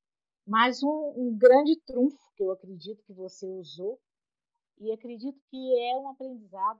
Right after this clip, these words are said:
também nosso, e deve ser tomado como consciência, né, nesse sentido, é estar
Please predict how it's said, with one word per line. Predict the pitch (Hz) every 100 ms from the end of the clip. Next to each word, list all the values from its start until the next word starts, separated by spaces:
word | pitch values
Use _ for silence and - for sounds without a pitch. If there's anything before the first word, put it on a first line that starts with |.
| 208
também | 196 180 180 190
nosso, | 196 185 190 208 _ _ 156 170 160
e | 170 175 180 185
deve | 180 185 _ -
ser | 185 180 160 -
tomado | 208 190 185 190
como | 208 190
consciência, | - 233 _ - 175 185 208 185
né, | 165 170 180 _ _
nesse | 185 185 -
sentido, | - 160 - - 247 208 190 _ _ _ _ _ _ -
é | 226
estar | 233 - 220